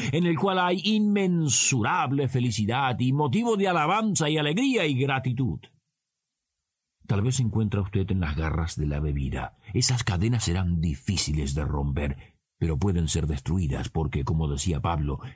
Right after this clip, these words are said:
"En Cristo todo lo puedo". Cristo puede solucionar su problema,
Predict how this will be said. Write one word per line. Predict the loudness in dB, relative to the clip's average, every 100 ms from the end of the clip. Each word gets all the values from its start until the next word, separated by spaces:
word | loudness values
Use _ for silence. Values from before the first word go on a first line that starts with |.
| -20 -6
"En | -2 0
Cristo | 0 0 0 -4 -4 -2 -2 -2
todo | -4 0 0
lo | 0
puedo". | -2 -4 -6 -8 -10 _ _ _ _ -16 -10 -2
Cristo | -2 0 -2 0
puede | 0 0 -2 -6
solucionar | -4 -2 0 -2 -4 -2 -2 -2 -2 -6 _ _ _ _ _ _ _ _ _
su | -2 -2
problema, | 0 -2 -2 -4 -6 -10